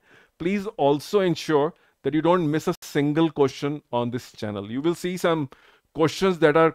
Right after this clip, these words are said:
coming straight from this channel in your examination of C B S E, neet,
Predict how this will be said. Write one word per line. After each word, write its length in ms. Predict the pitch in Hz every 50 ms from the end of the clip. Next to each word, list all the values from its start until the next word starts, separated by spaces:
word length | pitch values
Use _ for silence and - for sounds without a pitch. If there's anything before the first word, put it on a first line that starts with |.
| - _
coming 240 | - 143 147 156 156
straight 440 | - - - - - 170 180 185 180
from 200 | - 196 175 170
this 180 | 165 156 -
channel 420 | - - 147 123 117 117 117 127 - -
in 100 | 131 127
your 140 | 131 135
examination 640 | 131 123 110 107 117 117 117 127 131 127 120 - 139
of 100 | 135 123
C 160 | - - 127
B 160 | 117 117 135 135
S 160 | 120 - -
E, 100 | 151 143
neet, 480 | 127 120 123 123 127 131 139 131 -